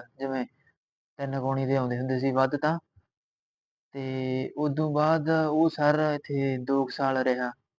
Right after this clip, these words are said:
ਉਦੋਂ ਬਾਅਦ ਸਰ ਦੀ ਬਦਲੀ ਹੋ ਗਈ, ਮੇਰੇ ਹਿਸਾਬ ਨਾਲ ਖਣੀ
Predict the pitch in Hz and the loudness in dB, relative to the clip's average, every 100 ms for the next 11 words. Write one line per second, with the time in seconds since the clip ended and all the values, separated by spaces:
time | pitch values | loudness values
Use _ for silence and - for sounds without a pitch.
0 | _ _ _ _ _ _ _ _ _ _ | _ _ _ _ _ _ _ _ _ _
1 | - 143 143 151 156 156 143 143 147 160 | -10 -4 0 2 4 4 4 2 4 2
2 | 139 135 135 139 135 143 139 139 139 139 | 4 2 4 4 6 2 2 0 0 0
3 | 156 151 143 135 139 135 131 | -2 -4 -6 -8 -10 -12 -14